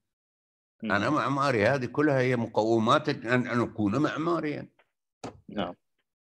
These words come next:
Speaker 2: فهيك أريدها أنا حتى ننتج.
Speaker 1: أكيد، ومثل ما تفضلت القراءة جدًا مهمة للمعماري، توسع المدارك وتخلي، يعني قراءة بكافة المجالات، مو إلا بمجال العمارة يعني. نعم،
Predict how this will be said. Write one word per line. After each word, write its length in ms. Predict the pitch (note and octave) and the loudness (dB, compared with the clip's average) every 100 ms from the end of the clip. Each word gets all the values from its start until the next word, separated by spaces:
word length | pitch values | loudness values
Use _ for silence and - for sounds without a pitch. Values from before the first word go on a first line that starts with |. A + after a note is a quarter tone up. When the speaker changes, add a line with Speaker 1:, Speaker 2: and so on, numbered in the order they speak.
| _ _ _ | _ _ _
Speaker 2:
فهيك 480 | - C#3 E3 B3 - | -8 -4 -2 -2 -4
أريدها 800 | A#3 D3+ - B2+ A#2+ G2+ G2+ F#2 | -8 -6 -4 -2 -2 -4 -4 -6
أنا 140 | E2+ E2 | -6 -6
حتى 300 | G2+ - F2+ | -8 -8 -8
ننتج. 800 | F2 G2+ B2 A2+ G#2+ C#2+ - - _ _ _ _ _ _ _ _ _ _ _ _ _ _ _ | -6 -4 -4 -4 -4 -4 -6 -18 _ _ _ _ _ _ _ _ _ _ _ _ _ _ _
Speaker 1:
أكيد، 340 | - - G#2 G2 | -12 -2 2 4
ومثل 280 | G#2+ - A2 | 2 0 0
ما 120 | G#2+ | 2
تفضلت 380 | - G#2+ G#2 - | 4 4 4 2
القراءة 540 | - A#2 A#2+ A2 G#2+ | 2 6 6 6 2
جدًا 360 | G2+ A#2 A2+ A2 | 0 -6 -2 -2
مهمة 360 | G#2 F#2+ F2+ | -2 -8 -6
للمعماري، 720 | F2+ F2 F2+ F2+ F2+ F2+ F#2 - _ - - | -6 -6 -4 2 4 6 4 -2 _ -6 -2
توسع 260 | G#2+ G2 | 2 2
المدارك 560 | F#2 F#2 F2+ F#2 F2+ G2+ | 2 2 4 4 4 -4
وتخلي، 340 | - - G2+ | -4 -2 0
يعني 220 | G2+ A2+ | 4 2
قراءة 280 | G2+ C#3+ C#3+ | 4 6 6
بكافة 340 | C3+ D3+ C#3+ - | 4 0 -2 -6
المجالات، 400 | B2 G#2+ F#2+ F#2 A2+ | -10 -8 -6 -8 -8
مو 100 | A#2+ | -4
إلا 140 | B2 | -4
بمجال 280 | A2+ A2+ A2+ | -4 2 2
العمارة 400 | G2 F#2+ F2 C#2+ | 2 -4 -6 -8
يعني. 240 | D2 _ _ _ _ _ _ _ _ _ _ _ _ _ _ _ _ - | -10 _ _ _ _ _ _ _ _ _ _ _ _ _ _ _ _ -12
نعم، 200 | D#2+ | -10